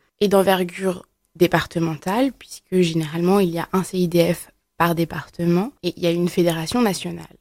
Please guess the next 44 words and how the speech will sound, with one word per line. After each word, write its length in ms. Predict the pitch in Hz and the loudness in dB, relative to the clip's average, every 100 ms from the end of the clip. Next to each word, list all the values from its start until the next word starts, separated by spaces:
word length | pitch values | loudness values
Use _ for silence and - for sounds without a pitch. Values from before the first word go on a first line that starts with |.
| _ | _
Donc 160 | 185 180 | -4 0
nous, 300 | 214 233 247 - 185 | 2 4 2 -2 -6
euh, 160 | 175 | -6
du 100 | 170 | -6
point 200 | - 190 | -2 0
de 60 | 196 | 0
vue 140 | 185 | 0
de 120 | 180 | -2
notre, 420 | 165 160 165 - 165 | -2 -4 -8 -18 -18
euh, 320 | 160 160 165 | -16 -16 -6
département 720 | 165 160 160 - 175 165 165 | -4 -4 -6 -8 -4 -4 -4
Puy-de-Dôme, 720 | 160 - 160 160 160 170 220 269 _ _ _ _ | -8 -10 -4 -2 -2 -4 -8 -12 _ _ _ _
on 160 | 180 190 | 2 4
est 80 | 180 | 4
donc 240 | 185 185 | 2 2
une 140 | 196 | 2
association 640 | 185 - 180 180 170 170 165 | 2 -2 -8 -6 -6 -2 0
dix-neuf 400 | 156 151 160 151 - | 0 -2 -2 -4 -12
cent 240 | 165 165 | -10 -6
un 200 | 196 233 311 _ _ - | -6 -8 -12 _ _ -6
qui 180 | - | 2
mène 500 | 220 196 196 196 170 - _ _ _ _ _ | 4 4 4 2 -2 -8 _ _ _ _ _
des 260 | 165 208 196 | 2 4 4
actions 600 | 196 - - 214 226 - | 0 -6 -6 -2 -2 2
dans 80 | 175 | 0
différents 400 | 165 - 160 165 | 0 -6 -4 0
domaines, 640 | 175 170 165 247 247 156 - _ | 2 2 2 4 2 -2 -8 _
tant 300 | 220 214 214 - | 2 2 0 -6
sur 180 | - 190 | -6 -4
l'accès 320 | 175 - - | -4 -6 -6
aux 100 | 170 | -4
droits 400 | 170 175 175 311 _ _ | -2 0 -2 -4 _ _
que 80 | 202 | -2
sur 220 | 190 196 | -2 2
la 120 | 190 | 4
lutte 280 | 185 190 185 | 4 2 -4
contre 380 | - 175 - 175 | -2 -2 2 2
les 160 | 170 170 | 4 2
discriminations, 800 | 165 - 180 165 160 - 170 175 | -2 -4 0 0 0 -4 -2 0
les 100 | 156 | 0
violences 300 | 151 156 160 | -2 -6 -8
sexistes 420 | 156 - 160 - | -16 -18 -18 -16
et 40 | |
sexuelles, 800 | 151 151 - - 160 185 220 170 | -12 -12 -12 -8 -2 2 2 0